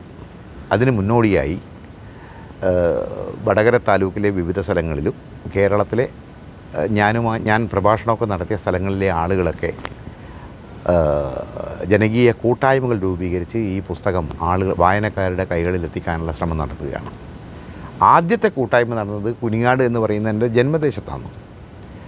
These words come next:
ഇവിടെയുള്ള എല്ലാ രാഷ്ട്രീയ പാർട്ടികളുടെയും നേതാക്കന്മാരും സാമൂഹ്യ പ്രവർത്തകരും സാംസ്കാരിക പ്രവർത്തകരും മഹല്ല് കമ്മിറ്റി ഭാരവാഹികളും ഒക്കെ ചേർന്ന് ഒരു വലിയ കമ്മിറ്റി രൂപീകരിച്ച് എൻ്റെ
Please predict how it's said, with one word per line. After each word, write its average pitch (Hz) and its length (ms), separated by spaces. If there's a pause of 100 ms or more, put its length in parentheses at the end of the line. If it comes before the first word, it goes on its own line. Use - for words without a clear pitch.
(140)
ഇവിടെയുള്ള 120 340
എല്ലാ 110 460
രാഷ്ട്രീയ 127 520
പാർട്ടികളുടെയും 92 800 (720)
നേതാക്കന്മാരും 92 680 (460)
സാമൂഹ്യ 107 360
പ്രവർത്തകരും 85 600 (220)
സാംസ്കാരിക 107 540
പ്രവർത്തകരും 85 640 (760)
മഹല്ല് 131 380
കമ്മിറ്റി 110 340
ഭാരവാഹികളും 82 720 (320)
ഒക്കെ 95 300
ചേർന്ന് 73 400 (560)
ഒരു 104 120
വലിയ 104 320
കമ്മിറ്റി 120 380
രൂപീകരിച്ച് 64 600 (1200)
എൻ്റെ 101 400